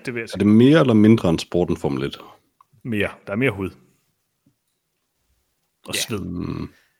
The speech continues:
Speaker 3: Jeg har faktisk også set rigtig meget, øh, jeg er jo sådan i Formel et abstinenser, øh, så jeg er begyndt at se Formel, øh, Marble, øh, hvor folk, øh, racer glaskugler rundt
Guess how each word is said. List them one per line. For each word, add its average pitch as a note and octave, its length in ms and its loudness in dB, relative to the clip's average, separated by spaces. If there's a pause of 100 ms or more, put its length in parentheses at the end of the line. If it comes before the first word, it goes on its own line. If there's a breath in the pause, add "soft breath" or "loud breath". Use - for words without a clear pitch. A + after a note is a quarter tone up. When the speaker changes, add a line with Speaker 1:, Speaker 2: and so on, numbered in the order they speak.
(180)
Speaker 3:
Jeg A2+ 100 -8
har A#2 40 -8
faktisk A#2+ 180 -2
også A#2+ 100 -10
set A#2 140 -4
rigtig A2 240 -6
meget, G#2 360 -6
øh, F#2+ 60 -12
jeg G2+ 120 0
er - 40 0
jo F#2+ 60 -6
sådan G2+ 200 -12
i G2 80 -18
Formel F#2+ 280 -10
et B2 280 -14
abstinenser, G#2+ 840 -16 (180)
øh, G2 160 -12
så A2 100 -12
jeg G2+ 100 -6
er G2+ 60 -6
begyndt G#2 340 -10
at G2 100 -12
se F#2+ 240 -12 (100)
Formel, F#2+ 500 -14
øh, F#2+ 360 -16
Marble, G#2 440 -4 (600)
øh, F2+ 420 -14 (120)
hvor G2 220 -12
folk, G2 260 -8
øh, G2 200 -12
racer F#2 560 -8
glaskugler F#2+ 560 -8
rundt G2 300 -14